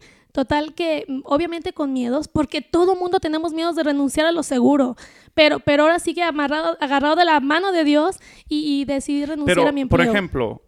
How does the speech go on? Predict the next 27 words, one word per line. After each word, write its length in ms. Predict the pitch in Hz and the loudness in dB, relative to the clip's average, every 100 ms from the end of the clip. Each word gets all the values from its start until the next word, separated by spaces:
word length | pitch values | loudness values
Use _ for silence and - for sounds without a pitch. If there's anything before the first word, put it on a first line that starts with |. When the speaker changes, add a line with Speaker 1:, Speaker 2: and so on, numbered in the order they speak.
| _ _ | _ _
Speaker 2:
¿qué 280 | - 170 185 | -4 -2 -4
es 60 | |
seguro? 540 | - 175 156 170 107 - _ _ _ _ _ _ - | -4 -6 -4 -6 -6 -12 _ _ _ _ _ _ -12
O 80 | 135 | -6
sea, 220 | 143 135 | -2 -2
es 140 | 156 180 | -2 -4
lo 80 | |
que 180 | 190 175 | -2 -4
yo 320 | 160 170 170 | -2 -2 -2
a 80 | 147 | -2
veces 400 | 139 143 160 143 | -2 -2 -4 -6
me 240 | 123 135 127 | -6 -8 -8
cuestiono 460 | 127 - 139 147 | -10 -4 -2 0
mucho, 440 | 147 147 - 135 - - - - - | -2 -6 -4 -6 -6 -18 -20 -20 -14
eh, 200 | 127 123 - | -8 -8 -2
cuando 260 | 127 123 | -2 -2
me 120 | 127 | -2
dicen, 320 | 127 127 127 131 | -2 -4 -4 -4
"Un 80 | |
cheque 300 | 147 160 - | -4 -4 -4
seguro", 500 | 151 139 139 131 - - | -4 -2 0 -2 -2 -2
¿pero 200 | 139 117 | -2 -2
qué 160 | 165 | -6
es 80 | 165 | -6
seguro? 520 | 170 160 151 117 107 - - _ _ _ _ _ - | -4 -2 -2 -4 -8 -18 -20 _ _ _ _ _ -2
No 440 | 160 156 160 170 | 0 2 4 4
sé, 340 | 185 196 - | 4 2 0